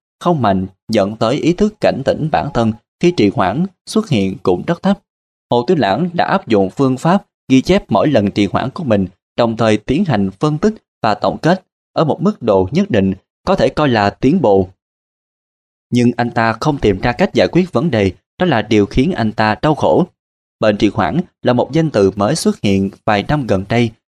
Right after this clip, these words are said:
nhưng sự tồn tại của hành vi này đã rất lâu rồi. Chính vì kiểu hành vi đó được đặt tên khiến con người có tâm lý, bạn đồng bệnh của mình rất nhiều. Kiểu tâm lý số đông đã tìm thấy tổ chức này sẽ ngấm ngầm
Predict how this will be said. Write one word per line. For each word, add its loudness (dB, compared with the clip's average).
nhưng 2
sự 0
tồn 0
tại -2
của -4
hành -2
vi 0
này 2
đã 0
rất -2
lâu 0
rồi. 2
Chính 2
vì 2
kiểu -2
hành -2
vi 2
đó 0
được 0
đặt -2
tên 2
khiến -2
con -2
người 2
có -6
tâm -4
lý, 2
bạn 0
đồng 0
bệnh 2
của 0
mình -2
rất 0
nhiều. 4
Kiểu 2
tâm -2
lý 4
số 0
đông 0
đã 2
tìm 0
thấy -2
tổ 0
chức -2
này 2
sẽ -4
ngấm -2
ngầm 0